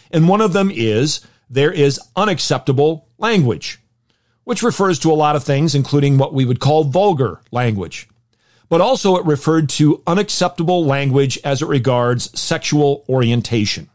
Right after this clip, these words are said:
Now, that, of course, begs the question, wh-, what is that unacceptable language?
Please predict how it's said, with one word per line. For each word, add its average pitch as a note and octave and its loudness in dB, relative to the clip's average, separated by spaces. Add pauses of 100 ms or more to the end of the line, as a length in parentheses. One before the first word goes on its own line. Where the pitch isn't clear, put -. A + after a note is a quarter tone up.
(1400)
Now, A#2+ 0
that, C#3+ 2
of C#3 -4
course, D3+ 0
begs C3 -2
the C#3 0
question, C#3 -2 (1120)
wh-, B2 -6
what D3+ 2
is D#3 2
that A#2+ -2
unacceptable A#2+ -2
language? A2+ -4